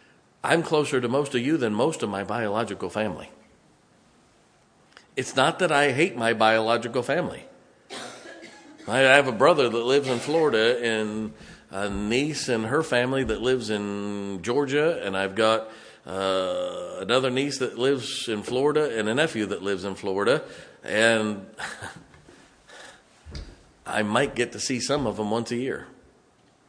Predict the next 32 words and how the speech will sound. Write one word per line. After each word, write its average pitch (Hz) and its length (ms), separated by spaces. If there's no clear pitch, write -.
Some, 139 320
it 107 240
goes 113 320
many 135 260
years 85 220
between 82 520
seeing 71 340
them. 58 180
My 104 140
wife's 127 280
family 92 400
lives 107 220
in 113 100
Minnesota. 120 560
There's 101 200
about 101 380
three 131 220
days 135 240
a 127 60
year 143 220
that 110 160
it's 98 120
good 120 160
enough 127 200
to 123 60
go 123 160
there 131 140
and 135 120
see 151 160
them. 78 280
It's 117 760
just, 143 280